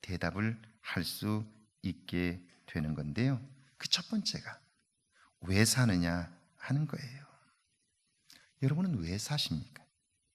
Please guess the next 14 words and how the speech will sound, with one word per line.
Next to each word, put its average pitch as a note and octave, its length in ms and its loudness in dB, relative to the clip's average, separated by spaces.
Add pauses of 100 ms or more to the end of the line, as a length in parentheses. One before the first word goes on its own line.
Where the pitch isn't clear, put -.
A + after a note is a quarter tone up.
(1040)
돈 A#2 260 8
벌기 C3+ 280 8
위해서요? A#2 500 2 (1080)
출세하기 F3 640 2
위해서요? D3 480 0 (920)
여러분이 C3+ 320 8
아니라고 G3+ 600 8
말하지만 G3+ 680 8 (220)
사실은 B3 420 8
여러분의 G3 280 8
하루의 E3 280 0
삶을 A#2 400 -2
보세요. - 340 -12 (1700)
사실은 A#3 580 4